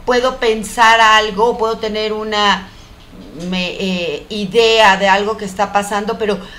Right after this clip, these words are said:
mientras me mantenga que este es mi punto de vista o interesante punto de vista, porque es interesante a veces, no lo hago una verdad para mí. Entonces, cuando yo requiera cambiarlo, es más fácil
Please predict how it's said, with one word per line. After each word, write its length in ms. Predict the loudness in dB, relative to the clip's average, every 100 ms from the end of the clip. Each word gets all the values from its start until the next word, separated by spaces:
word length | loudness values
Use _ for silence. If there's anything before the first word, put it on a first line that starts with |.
| -20 -10
mientras 460 | -6 -4 -2 -2 -2
me 120 | -2
mantenga 480 | -2 -2 -2 -2 -2
que 180 | -4 0
este 300 | -2 -2 -10
es 140 | -8
mi 160 | -8 -10
punto 340 | -10 -8 -4
de 120 | -2
vista 440 | -4 -6 -4 -4 -2
o 180 | 0 0
interesante 720 | -2 -8 -10 -10 -6 -6 -6
punto 280 | -12 -14 -10
de 80 | -10
vista, 280 | -10 -12 -14
porque 180 | -14 -16
es 160 | -18 -20 -20 -20 -18
interesante 600 | -8 -6 -6 -6 -8 -4
a 40 | -4
veces, 520 | -4 -4 -4 -4 -14 -18 -18 -18 -18 -10
no 280 | -2 0 2
lo 180 | 4 6
hago 260 | 6 2
una 320 | -4 -2 0 0
verdad 460 | 0 -2 -4 -4
para 240 | -6 -4 -4
mí. 180 | -4 -6
Entonces, 220 | -8 -8
cuando 240 | -6 -2
yo 180 | -2 -2
requiera 560 | -4 -4 -4 0 2 2
cambiarlo, 680 | 0 -2 0 0 0 -2 -4
es 160 | -4
más 280 | -2 -2 -2
fácil 680 | 0 0 0 -6 -12 -12